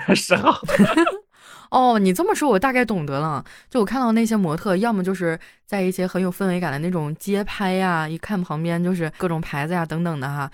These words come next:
Speaker 2: 再不就是，啊，去喝咖啡啊，或者熬个造型啊，在那种特定的小资氛围当中，你觉得，“嗯，这衣服真好看。”结果买回来一看，网红同款，这什么玩意儿？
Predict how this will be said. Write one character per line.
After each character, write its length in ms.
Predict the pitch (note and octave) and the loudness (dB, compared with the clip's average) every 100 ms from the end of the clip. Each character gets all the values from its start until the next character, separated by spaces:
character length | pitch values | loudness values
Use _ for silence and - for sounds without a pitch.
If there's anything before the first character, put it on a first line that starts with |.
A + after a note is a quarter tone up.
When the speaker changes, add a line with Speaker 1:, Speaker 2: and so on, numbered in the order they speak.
| - _ | -16 _
Speaker 2:
再 180 | - A3 | -4 -2
不 80 | F#3 | 0
就 140 | F#3 | 0
是， 340 | F#3 F3+ E3 E3 - _ | 0 2 0 -2 -8 _
啊， 180 | C3 C#3 | -8 -6
去 140 | E3 | -4
喝 220 | F#3 G3+ | -4 -2
咖 200 | G3 G3 | -4 -2
啡 300 | G3 G3+ F#3+ | -4 0 0
啊， 160 | F#3+ F3 | 2 0
或 120 | F3 | 0
者 60 | F#3 | -2
熬 160 | - C#3+ | -2 -4
个 120 | D#3+ | -4
造 220 | G#3 F#3+ | 0 0
型 200 | F3+ C#3 | -2 -6
啊， 220 | D3+ D#3 | -4 -4
在 140 | D#3+ G#3+ | -2 0
那 100 | G#3 | 0
种 120 | F3+ | 0
特 200 | - C4 | -2 -2
定 160 | A3 G3+ | 0 0
的 100 | F#3+ | 0
小 200 | D#3+ D3 | -2 -4
资 120 | G3+ | -4
氛 140 | C#4 | -2
围 100 | A3 | -2
当 120 | F3+ F3 | 0 -2
中， 120 | E3 | -4
你 40 | |
觉 80 | C#3+ | -6
得 60 | - | -2
，“嗯， 260 | G3 F#3 E3 | 0 0 0
这 100 | F#3 | -2
衣 120 | F#3 | -2
服 80 | F3 | -2
真 120 | F#3 | -2
好 120 | D#3 | -2
看。” 220 | D3+ D#3+ - - - | -4 -6 -8 -20 -14
结 100 | - | 0
果 60 | F#3+ | 2
买 180 | F3 D3+ | 2 0
回 100 | E3 | -2
来 60 | |
一 80 | E3 | -2
看， 240 | F#3 F#3 | -2 -2
网 160 | D#3 C#3+ | 0 0
红 140 | D#3+ | -2
同 160 | E3+ E3+ | -2 -2
款， 180 | F3+ - | -4 -4
这 60 | |
什 180 | A3 F#3+ | -2 0
么 100 | F#3+ | 2
玩 180 | C#4+ E3 | 2 2
意 60 | |
儿？ 100 | D#3+ | 0